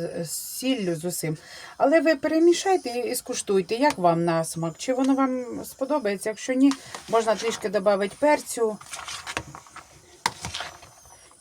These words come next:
і солі. Ну, це все за вашим смаком. Так, перемішуємо. Ось такий, дівчата і хлопці, в нас вийшов салатик. Він дуже смачний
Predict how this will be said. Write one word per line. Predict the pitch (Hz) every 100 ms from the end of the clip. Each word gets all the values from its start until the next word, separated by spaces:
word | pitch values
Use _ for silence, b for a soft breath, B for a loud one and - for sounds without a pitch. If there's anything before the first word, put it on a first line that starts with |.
| 170
і |
солі. | 165 - 247 247 208 185 - - -
Ну, | 247
це | 240
все | 202 214
за | 180 185
вашим | 175 - 165
смаком. | - 143 - - 151 - - - - - - -
Так, | 151 -
перемішуємо. | 196 156 151 - 226 247 277 277 - - - - - - - - - _ - - - - - - - - - - - - _ - - - - - - - - _ _ -
Ось | 254
такий, | 214 202 202
дівчата | 175 175 185 170
і | 170
хлопці, | 175 160 170
в |
нас | 170 160
вийшов | 165 160 165 160
салатик. | 214 240 247 196 - - - -
Він | 175 170
дуже | 196 170 170
смачний | 170 165 - 214 233